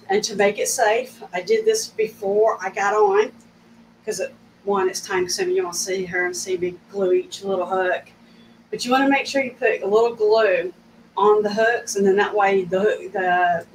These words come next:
fishing lure can be used afterwards again. You can just peel that off. Um, and also, it's about nearly impossible to get 'em off. You have to sit there and cut 'em. <laughs> And, uh, I just didn't want no accidents on my first live stream.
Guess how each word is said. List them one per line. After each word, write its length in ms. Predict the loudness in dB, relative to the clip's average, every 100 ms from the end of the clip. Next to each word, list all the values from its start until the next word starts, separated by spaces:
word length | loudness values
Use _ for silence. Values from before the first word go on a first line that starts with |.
| -10
fishing 280 | -4 -4 0
lure 180 | 0 2
can 140 | 0
be 80 | -4
used 380 | -4 -6 -8 -10
afterwards 560 | -14 -14 -14 -14 -14 -16
again. 240 | -16 -16
You 60 | -16
can 180 | -18
just 260 | -20 -20 -10
peel 140 | -6
that 160 | -2 -2
off. 300 | -2 -4 -8 -18 -20 -20 -20 -20 _ _
Um, 360 | -4 -4 -6 -4 -2
and 200 | -2 -2 -12 -6
also, 260 | -4 -2 -4
it's 200 | -6 -12 -8
about 240 | -6 -4
nearly 260 | -2 0 -2
impossible 460 | -2 -4 -4 -8
to 80 | -8
get 180 | -6 -6
'em 100 | -4
off. 280 | -4 -6 -10 -20 _ -14
You 60 | -12
have 100 | -12
to 60 |
sit 100 | -8
there 100 | -8
and 100 | -6
cut 200 | -4 -2
'em. 240 | -4 -6 -16 -6
<laughs> 140 | -6 -6 -12 -20 -20 -20 _ -4 2
And, 320 | 4 4 4
uh, 300 | 4 2 0 -10 -20 -20 _
I 80 | -4
just 160 | -4 -2
didn't 140 | -2
want 140 | -2
no 140 | -2 -2
accidents 420 | -2 -2 -6 -6
on 60 | -8
my 140 | -8 -4
first 240 | -6 -4
live 240 | -6 -6 -6
stream. 420 | -4 -4 -4